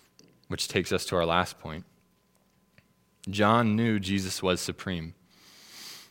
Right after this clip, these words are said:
John knew that Jesus was supreme. Reading verses thirty-one to thirty-six says, "The one who comes from above is above all.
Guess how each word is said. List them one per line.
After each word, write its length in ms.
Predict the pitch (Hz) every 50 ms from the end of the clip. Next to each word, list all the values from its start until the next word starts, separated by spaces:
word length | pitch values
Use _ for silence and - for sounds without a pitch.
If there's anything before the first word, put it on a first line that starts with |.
| _ _ _ _ _ _ _ _ _ _ _ _ _ _ 95
John 360 | 92 101 101 104 107 101 98
knew 200 | 98 98 95 90
that 160 | 90 85 85
Jesus 440 | - 98 95 95 90 95 90 - -
was 200 | 87 78 78 -
supreme. 420 | - - - - 92 87 85 78 - _ _ _ _ _ _ _ _ _ _ _ _ _ _ _ _ _ _ _ _ _ _ _ - - _ - _ -
Reading 300 | 92 95 95 95 92 92
verses 340 | 95 95 92 - 95 87 -
thirty-one 480 | - - 104 92 92 90 90 90 90 90
to 60 | 85
thirty-six 760 | - 92 90 87 85 - - 98 95 92 - - - - - - _ _ _ _ _ _ _ _ _ _ _ _ _ _ _ _ _ _ _ _ - - _ _ _ _ _ - - - - - - - - -
says, 240 | - 98 92 90 -
"The 80 | 107
one 240 | 98 104 110 123 131
who 140 | 131 131 117
comes 340 | - - 117 120 123 110 -
from 160 | 117 110 107
above 560 | 101 101 104 104 104 101 98 95 90 101 -
is 160 | - 101 95 101
above 280 | 87 101 98 92 90
all. 420 | 98 98 92 80 73 82 - -